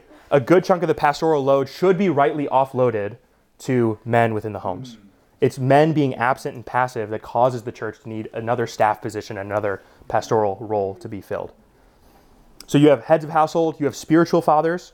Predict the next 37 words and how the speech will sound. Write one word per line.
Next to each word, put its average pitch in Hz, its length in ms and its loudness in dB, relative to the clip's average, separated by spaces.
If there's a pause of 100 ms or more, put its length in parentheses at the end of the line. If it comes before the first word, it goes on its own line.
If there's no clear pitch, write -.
(380)
Uh, 113 320 2 (300)
this 147 160 -2
is 151 160 2
now 139 260 2
going 139 240 -4
on 139 240 0
beyond 143 240 0
the 151 60 -4
biological 131 500 -4
connections. 139 460 -6
You 127 80 -8
can 143 100 -6
think 139 140 -2
about 127 260 0
First 156 160 -2
Timothy 143 300 -6
in 123 80 -12
the 120 80 -14
introduction 135 560 -8
where 120 100 -4
Paul 135 320 -4
says, 127 220 -6
"Timothy, 131 320 -10
you 120 100 -4
are 123 60 0
my 107 120 -6
true 135 220 -6
child." 98 380 -6 (840)
A 123 140 2
spiritual 165 320 2
father 151 300 2
is 139 60 -2
someone 143 200 -4
who 135 120 -4
raises 131 380 -2
and 127 100 -4
disciples 127 540 -2